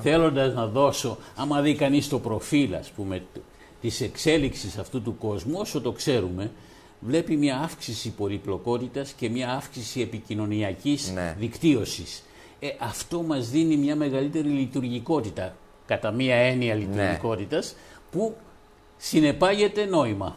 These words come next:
Speaker 2: Μάλιστα. Εδώ φέρατε κι άλλο ένα, ε, αίτημα και πρόταγμα. Το πρόταγμα το αισθητικό, είπατε, άσχημο.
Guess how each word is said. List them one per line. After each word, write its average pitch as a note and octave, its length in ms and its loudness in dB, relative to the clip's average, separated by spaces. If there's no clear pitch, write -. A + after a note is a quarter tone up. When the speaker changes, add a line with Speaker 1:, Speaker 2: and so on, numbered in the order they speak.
Speaker 2:
Μάλιστα. F#2+ 420 -2
Εδώ F#2 240 4
φέρατε A2 440 4
κι G#2 120 0
άλλο G#2 200 8
ένα, E2+ 180 2
ε, D2+ 380 -2
αίτημα D#2 440 0
και D2+ 160 -6
πρόταγμα. G2 520 2
Το F2 120 -2
πρόταγμα G2+ 480 0
το F2+ 80 -2
αισθητικό, F2+ 540 0
είπατε, F2+ 400 0
άσχημο. F2 600 0